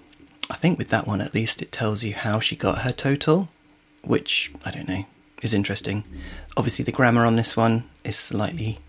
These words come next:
odd, the language and phraseology, but anyway, there you go. Twenty-one. I learnt something, which is that, and I don't know if this is the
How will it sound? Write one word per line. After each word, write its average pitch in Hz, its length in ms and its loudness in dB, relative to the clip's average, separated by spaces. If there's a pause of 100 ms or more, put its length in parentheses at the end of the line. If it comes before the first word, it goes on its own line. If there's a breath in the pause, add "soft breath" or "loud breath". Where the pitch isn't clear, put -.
(300)
odd, 120 240 2 (340)
the 110 360 -2 (140)
language 117 440 4
and 117 100 4
phraseology, 131 680 2
but - 160 -2
anyway, 120 340 4 (580 loud breath)
there - 140 -4
you 107 100 -2
go. 147 280 6 (500)
Twenty-one. 147 640 4 (480)
I 127 120 4
learnt 123 240 4
something, - 520 0 (120)
which - 340 -4
is 101 340 0
that, 110 460 -2
and - 100 -2
I 107 40 0
don't 151 140 2
know - 60 -2
if 107 100 -6
this - 180 -6
is - 100 -4
the - 220 -6